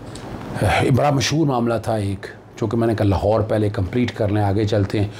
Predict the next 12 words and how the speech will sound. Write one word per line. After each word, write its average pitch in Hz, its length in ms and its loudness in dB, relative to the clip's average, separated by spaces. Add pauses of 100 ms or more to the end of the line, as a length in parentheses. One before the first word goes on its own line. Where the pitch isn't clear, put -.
(320)
वो 160 140 4
TikToker 135 600 0
है, 123 80 4
वो 120 120 2
आयशा 127 420 2
लड़की 104 540 0 (180)
का 107 80 0
case 104 300 -2
होगा, 95 240 2
आपको 90 220 0
याद 87 340 2
है। 82 180 0